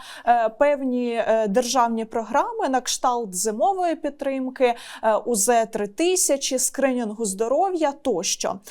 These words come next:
Е, пане Андрію, розкажіть, будь ласка,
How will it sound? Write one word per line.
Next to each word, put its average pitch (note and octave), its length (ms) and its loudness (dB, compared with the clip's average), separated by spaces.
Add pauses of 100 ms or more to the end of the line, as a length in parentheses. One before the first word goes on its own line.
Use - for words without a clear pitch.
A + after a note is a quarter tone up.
(240)
Е, A3 100 2
пане G#4 300 4
Андрію, C#4 340 0
розкажіть, D#4 500 -2
будь D4+ 120 -2
ласка, C#4+ 600 2